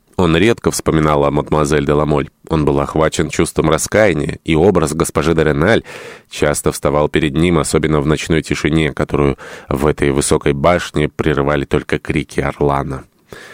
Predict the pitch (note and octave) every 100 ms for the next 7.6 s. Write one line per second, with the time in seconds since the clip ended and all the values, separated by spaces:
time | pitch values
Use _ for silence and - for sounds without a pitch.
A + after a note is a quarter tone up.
0 | - - - - - B2+ G#2+ G#2 G#2 G2
1 | G#2 A2+ F#2 F#2 G#2+ E2 C#2+ D2 F2 E2
2 | - D#2 F#2 B2+ G2 D2+ D#2+ D2 C#2+ D2
3 | D2+ C#2+ - D2 C#2 D2 C#2 D#2 - D2
4 | C#2+ - D2+ - - - _ _ _ _
5 | _ _ - - D#2 F2 G#2 G#2 G#2 F2+
6 | F#2 E2 C#2+ D2 D2 D#2 C#2+ D2 D2 C#2+
7 | - D2 - - C2 -